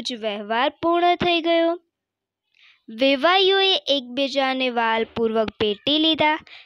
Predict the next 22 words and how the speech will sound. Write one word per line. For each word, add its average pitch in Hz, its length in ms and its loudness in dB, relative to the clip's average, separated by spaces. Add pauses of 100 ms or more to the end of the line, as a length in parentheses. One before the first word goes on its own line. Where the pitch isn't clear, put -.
(100)
એટલે 233 220 -4
કે 247 220 -2
જાનના 233 640 -6
લોકો 294 380 0 (260)
અને 247 360 -2 (480)
દીકરી 269 520 -4 (120)
જે 254 140 -2
સાસરે 254 640 -6
જવાની 220 480 -4
છે - 200 -8 (440)
તો 247 120 -4 (240)
સાસરિયાના 320 920 -2
લોકો 339 360 2 (360)
અને 254 240 0
દીકરીના 240 600 -4
પિયરના 339 560 -2
લોકો 226 300 -4 (400)
એકબીજાને 226 800 -4
વાલપૂર્વક 214 880 -2 (280)
ભેટી 269 360 0
લે 196 220 -4
છે. - 200 -6